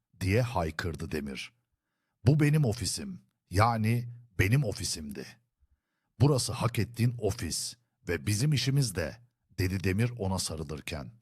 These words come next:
"Kaan iflas etti. Şirketini ben satın aldım."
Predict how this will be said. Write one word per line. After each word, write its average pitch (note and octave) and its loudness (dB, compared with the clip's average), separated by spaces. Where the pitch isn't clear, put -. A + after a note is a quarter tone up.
"Kaan C3 2
iflas D#2 -2
etti. C#2 -12
Şirketini B2 0
ben A#2 2
satın - -6
aldım." D2 -6